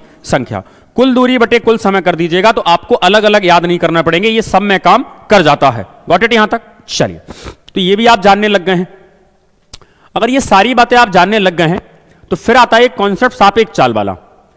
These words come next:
देखो ये लिखा हुआ है, सापेक्ष चाल का concept क्या है समझना। हर एक film का एक hero होता है, और अगर मैं मान लूं, मैं,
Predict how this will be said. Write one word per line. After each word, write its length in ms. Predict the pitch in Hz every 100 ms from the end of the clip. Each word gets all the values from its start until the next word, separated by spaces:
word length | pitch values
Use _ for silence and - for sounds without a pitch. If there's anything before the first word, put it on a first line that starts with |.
| _ _
देखो 140 | 170 196
ये 100 | 196
लिखा 220 | 185 185
हुआ 200 | 180 165
है, 120 | 156 - - - _ -
सापेक्ष 380 | 190 196 247
चाल 180 | - 214
का 100 | 214
concept 420 | 240 202 190 214
क्या 120 | - 202
है 60 |
समझना। 380 | 247 175 113 95 - _ _ _ _ _ _ _ _ _ - - _ _ _ _ _ _ -
हर 140 | 196
एक 120 | 269
film 240 | - 247 247
का 100 | 262
एक 100 | 247
hero 320 | 147 196 254
होता 240 | 202 196
है, 120 | 196
और 100 | 247
अगर 180 | 214 208
मैं 100 | 220
मान 220 | 214 180
लूं, 200 | 226 202 262 - _ _ _ _ _
मैं, 420 | 120 143 196 240